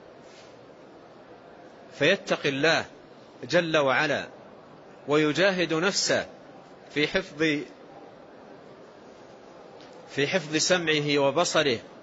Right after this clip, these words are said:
وفي تقوى ربه تبارك وتعالى، ليكون السمع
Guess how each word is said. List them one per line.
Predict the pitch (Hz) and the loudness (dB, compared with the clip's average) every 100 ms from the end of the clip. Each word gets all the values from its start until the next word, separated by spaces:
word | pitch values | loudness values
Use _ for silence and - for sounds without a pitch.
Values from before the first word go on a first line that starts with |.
| - - - | -20 -20 -6
وفي | 127 151 151 | -4 0 0
تقوى | 175 180 151 143 | 0 0 2 2
ربه | 175 147 151 143 131 | 2 0 0 0 0
تبارك | 127 139 131 123 | 0 2 2 2
وتعالى، | 123 120 120 107 127 104 82 - - - - - - - | 0 0 0 0 0 -2 -8 -14 -20 -20 -20 -20 -20 -8
ليكون | 127 143 139 170 165 151 135 - - 135 | 0 2 2 2 2 2 0 -4 -10 -6
السمع | 127 - 170 143 139 131 | -2 0 0 0 -2 -2